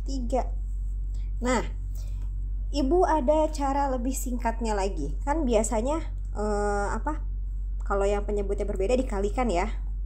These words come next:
seratus dikali tiga, kayak gitu, jadi tiga ratus. Tapi karena itu terlalu susah,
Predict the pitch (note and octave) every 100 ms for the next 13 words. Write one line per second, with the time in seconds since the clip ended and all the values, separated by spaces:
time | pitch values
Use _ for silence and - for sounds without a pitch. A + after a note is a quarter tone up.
0 | - - - - F#3+ F#3+ B3 G#3 G#3 F#3
1 | - F3+ G#3+ F3 - - - E3 E3 F#3+
2 | E3+ F3 G3+ G3 F3+ F3+ G#3 F3 - -
3 | - - - - - - - - D4+ F4
4 | A#3+ G3 G3+ E4 - C4 C4 B3+ - D4
5 | C#4+ D4+ D4 D4 D4+ - A#4 B3+ F3+ F3
6 | D4+